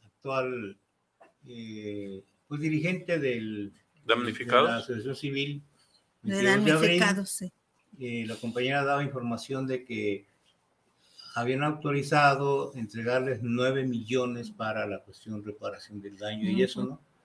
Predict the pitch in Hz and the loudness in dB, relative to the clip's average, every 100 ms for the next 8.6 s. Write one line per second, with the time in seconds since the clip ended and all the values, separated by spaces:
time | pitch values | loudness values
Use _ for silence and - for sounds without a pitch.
0 | _ _ _ 110 104 107 107 113 123 120 | _ _ _ -4 -2 0 0 2 0 -2
1 | 113 113 120 113 113 113 117 117 107 104 | -2 -2 -4 -4 -4 -2 0 2 2 0
2 | 113 135 147 - 104 101 - 117 113 113 | -2 -2 -4 -4 0 0 0 -4 -2 0
3 | 104 104 101 110 117 - - _ - 110 | 0 0 -4 -4 -6 -10 -20 _ -4 -2
4 | - 110 101 101 107 107 101 120 120 127 | 0 2 2 2 0 0 0 4 4 4
5 | - - 143 156 117 - 117 110 117 110 | -2 6 8 8 6 4 4 6 6 4
6 | - 143 175 170 113 175 - _ _ - | 2 6 8 8 6 4 -2 _ _ -6
7 | - 202 180 113 107 113 117 113 113 117 | 4 6 6 4 6 8 8 8 4 0
8 | - - 117 113 98 | -6 -8 -6 -2 -2